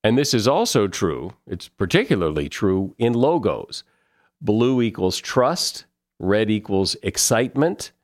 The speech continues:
green equals fresh, and yellow equals optimism. Placement matters.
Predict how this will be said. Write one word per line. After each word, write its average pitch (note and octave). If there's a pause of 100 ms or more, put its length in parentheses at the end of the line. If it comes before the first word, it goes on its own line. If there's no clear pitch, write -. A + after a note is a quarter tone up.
(380)
green B2
equals G2+ (100)
fresh, - (260)
and G#2
yellow G2+ (180)
equals C#3
optimism. A#2 (720)
Placement F3+
matters. C#2